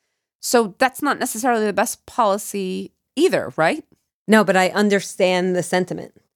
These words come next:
Speaker 1: I totally
Speaker 2: Because
Speaker 1: understand the
Speaker 2: it's
Speaker 1: sentiment.
Speaker 2: not fair to male victims. Because historically, it wasn't seen that a male could be the victim of domestic violence.
Speaker 1: No,
Speaker 2: And
Speaker 1: we now know much
Speaker 2: Exactly. So I,
Speaker 1: better.
Speaker 2: I understand
Speaker 1: Yep.
Speaker 2: why.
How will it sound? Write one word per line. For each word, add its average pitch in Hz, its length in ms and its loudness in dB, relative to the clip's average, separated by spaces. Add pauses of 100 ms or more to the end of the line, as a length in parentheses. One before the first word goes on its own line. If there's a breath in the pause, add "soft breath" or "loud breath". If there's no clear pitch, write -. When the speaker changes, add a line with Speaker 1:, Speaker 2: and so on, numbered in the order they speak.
(140)
Speaker 1:
I 196 100 2
totally - 380 2
Speaker 2:
Because 226 220 6
Speaker 1:
understand 214 120 0
the - 40 4
Speaker 2:
it's - 80 -6
Speaker 1:
sentiment. 208 200 0
Speaker 2:
not - 160 -2
fair 175 440 2
to 180 260 -6
male 185 280 2
victims. - 600 -10 (240)
Because 185 380 2 (360)
historically, 196 760 2
it 180 120 2
wasn't 185 340 0
seen 185 180 0
that 165 140 0
a 160 60 0
male 160 220 0
could 156 140 -6
be 165 100 0
the 170 100 2
victim 247 300 0
of 196 100 2
domestic 180 460 0
violence. 160 640 -2
Speaker 1:
No, 175 120 0
Speaker 2:
And 165 280 0
Speaker 1:
we 233 160 2
now 180 200 4
know 170 220 2
much 175 520 0
Speaker 2:
Exactly. 180 600 2
So 180 220 2
I, 175 140 6
Speaker 1:
better. 151 140 0
Speaker 2:
I 202 200 4
understand 175 800 0
Speaker 1:
Yep. 160 80 -4
Speaker 2:
why. 170 480 2